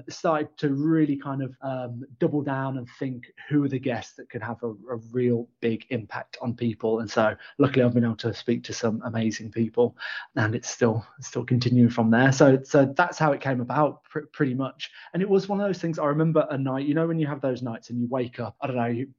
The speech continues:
slept for an hour or two, and then an idea pops in your head and you get really excited about it. I remember getting really excited about starting a podcast. It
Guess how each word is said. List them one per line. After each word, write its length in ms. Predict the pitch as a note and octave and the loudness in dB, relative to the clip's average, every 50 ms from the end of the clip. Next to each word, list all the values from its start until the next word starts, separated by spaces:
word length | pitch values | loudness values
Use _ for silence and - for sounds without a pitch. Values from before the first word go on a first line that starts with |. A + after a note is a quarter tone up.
| _ - | _ -16
slept 280 | - - F3+ D#3 - - | 0 4 4 4 4 4
for 100 | D#3 D3+ | 2 2
an 60 | C#3+ | 2
hour 240 | C3+ B2 B2 B2 B2 | 2 0 -2 -2 -4
or 80 | A#2+ | -4
two, 360 | B2 - C3+ B2+ A#2+ B2 B2+ - | -6 -6 -6 -4 -4 -4 -6 -6
and 140 | C3+ C3 C3 | -6 -6 -4
then 200 | C3 B2+ B2 D3+ C#3 | -4 -4 -4 -6 -4
an 100 | C3+ C3 | -4 -2
idea 380 | C3 C3+ B2+ B2 D3+ D3 C#3 | -2 -2 0 4 4 4 4
pops 320 | C#3 C#3+ D3+ D3+ - - C#3 | 4 0 -6 -8 -8 -6 -4
in 80 | C3+ | -4
your 100 | C3+ B2+ | -2 -2
head 180 | A#2+ C3 B2 - | -2 -2 -4 -4
and 100 | C3 B2+ | -6 -4
you 40 | A#2+ | -4
get 140 | C#3+ - C#3 | -4 -4 -2
really 300 | B2+ C#3 C#3 C3+ C3+ C#3 | 0 2 4 4 4 2
excited 540 | C3+ C#3 - - C#3 B2+ A#2+ A#2+ - - | 0 -4 -4 -4 -2 -2 -4 -4 -10 -12
about 240 | - A2+ G#2 G#2+ - | -10 -10 -10 -8 -10
it. 60 | - - | -8 -2
I 80 | C#3 D3+ | 2 4
remember 260 | E3 E3 E3 D3 C3 | 4 6 4 2 2
getting 240 | - B2 B2 B2 A#2+ | 0 0 0 0 2
really 260 | C3 C3+ C3 B2+ C3 | 2 2 2 2 0
excited 460 | B2+ B2+ - C3 B2 B2 A#2 - - | -2 -6 -6 -6 -4 -4 -6 -8 -8
about 240 | - A2+ A2+ A2+ - | -8 -8 -8 -8 -8
starting 380 | - - A#2+ A2+ A2+ - B2 A#2+ | -8 -6 -6 -6 -6 -6 -8 -8
a 40 | |
podcast. 560 | - - A#2 A#2 - - - A#2+ A2+ - - - | -8 -8 -10 -10 -10 -8 -8 -8 -8 -8 -10 -14
It 80 | - | -12